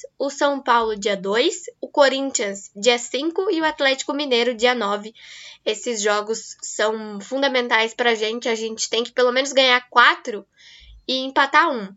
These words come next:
porque nós estamos com trinta e cinco. Se a gente ganha do Flamengo, vai a trinta e oito. Se ganhamos do Bahia, vamos a quarenta e um, já é uma pontuação muito boa.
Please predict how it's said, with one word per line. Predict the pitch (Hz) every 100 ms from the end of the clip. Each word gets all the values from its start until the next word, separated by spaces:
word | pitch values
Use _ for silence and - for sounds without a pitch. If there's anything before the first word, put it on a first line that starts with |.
| -
porque | 226 - 247
nós | 226 233
estamos | 247 262 254 269
com | 285 277
trinta | 277 277
e | 285
cinco. | 277 - 202 180 -
Se | 262
a |
gente | 269 311 330 277
ganha | 262 320 415 294
do | 254
Flamengo, | - 233 226 262 233
vai | 214 240 254
a | 254
trinta | 269 294 339
e |
oito. | 339 220 190 - -
Se | - 262
ganhamos | 240 247 254 285 285
do | 269
Bahia, | 240 220 247 294 214 - _
vamos | 196 226 240
a | 240
quarenta | 240 247 247 294
e | 285
um, | 220
já | 208
é | 214
uma | 220 226
pontuação | 247 247 240 233
muito | 226 233
boa. | 277 240 180